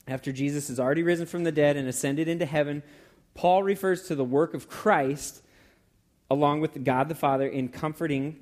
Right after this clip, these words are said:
the church in Thessalonica. Listen to what he says in verses sixteen and seventeen. He says, "Now may the Lord, may our Lord Jesus Christ himself and God our Father, who loved us and gave us eternal comfort and good hope through grace,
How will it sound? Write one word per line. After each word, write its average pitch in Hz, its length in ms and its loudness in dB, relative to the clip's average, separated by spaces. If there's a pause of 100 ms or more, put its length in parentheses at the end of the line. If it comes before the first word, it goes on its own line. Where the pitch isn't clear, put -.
(160)
the 135 80 -6
church 113 300 -4
in 127 100 -4
Thessalonica. 127 760 -4
Listen 127 280 -4
to 143 60 -2
what 139 80 -2
he 139 60 -2
says 135 260 -2
in 127 80 -4
verses 127 340 -6
sixteen 131 380 -6
and 113 100 -6
seventeen. 113 540 -6 (320)
He - 240 -20
says, 147 160 -2
"Now 165 160 4
may 175 160 4
the 160 100 0
Lord, 160 420 2 (280)
may 143 140 0
our 147 120 4
Lord 156 240 2
Jesus 160 300 -4
Christ 131 280 -2
himself 113 460 -6 (680)
and 113 120 -8
God 120 200 2
our 143 120 2
Father, 117 420 -2
who 127 160 -4
loved 131 380 0
us 156 240 0
and 123 160 -8
gave 131 240 0
us 151 320 -4 (500)
eternal 151 400 -4
comfort 127 640 -6 (760)
and 113 200 -8
good 127 160 -4
hope 123 320 -4
through 120 200 -8
grace, 113 540 -4